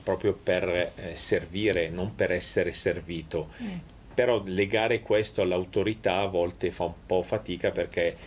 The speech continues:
Speaker 1: siamo, eh, di solito abituati a legare l'autorità a un potere, non a un servizio.
Speaker 2: È vero.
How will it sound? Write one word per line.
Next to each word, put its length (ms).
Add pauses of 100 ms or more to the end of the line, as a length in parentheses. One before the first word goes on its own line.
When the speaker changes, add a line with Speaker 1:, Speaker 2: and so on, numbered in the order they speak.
(160)
Speaker 1:
siamo, 600
eh, 360
di 100
solito 1000
abituati 640
a 60
legare 360
l'autorità 1000
a 140
un 180
potere, 680
non 400
a 100
un 100
servizio. 920
Speaker 2:
È 100
vero. 380